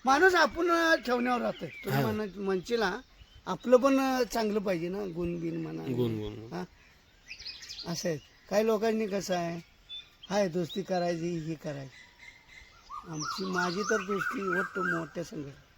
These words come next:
Speaker 1: मग आहेत मोठ्यांच्यात आम्ही सगळं वावरतो.
Speaker 2: हां.
Speaker 1: बरं, हाई आपलं
Speaker 2: जो चांगला आहे त्या संघ, मोठा असणे बारका असणे.
Speaker 1: काय नाही, हे, हां, बोलून चालून आपलं.
Speaker 2: बरं. <laughs>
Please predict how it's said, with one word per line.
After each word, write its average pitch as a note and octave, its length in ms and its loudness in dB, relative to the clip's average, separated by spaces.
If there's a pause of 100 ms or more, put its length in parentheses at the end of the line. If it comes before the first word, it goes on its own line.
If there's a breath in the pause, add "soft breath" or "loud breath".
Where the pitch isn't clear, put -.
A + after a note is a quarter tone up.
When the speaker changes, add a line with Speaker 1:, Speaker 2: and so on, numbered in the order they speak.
(200)
Speaker 1:
मग G#3+ 100 4
आहेत B3+ 260 6
मोठ्यांच्यात A3+ 600 0
आम्ही G#3+ 240 0
सगळं F#3 260 -6
वावरतो. D#3+ 380 -4
Speaker 2:
हां. A#2+ 260 2 (160)
Speaker 1:
बरं, G#3+ 120 4
हाई G#3+ 340 2
आपलं A3 360 2 (260)
Speaker 2:
जो E3+ 60 8
चांगला E3 300 12
आहे E3+ 100 12
त्या F3 100 12
संघ, C#3+ 200 8
मोठा C#3+ 180 8
असणे E3 140 8
बारका D3+ 260 10
असणे. G2+ 160 -2
Speaker 1:
काय D4 140 10
नाही, C4+ 280 4 (420)
हे, G3 80 -6
हां, E3+ 440 2
बोलून E3 300 -2
चालून C4+ 320 -4
आपलं. F#3+ 280 -8 (640)
Speaker 2:
बरं. A2+ 800 -6
<laughs> A#2+ 160 -4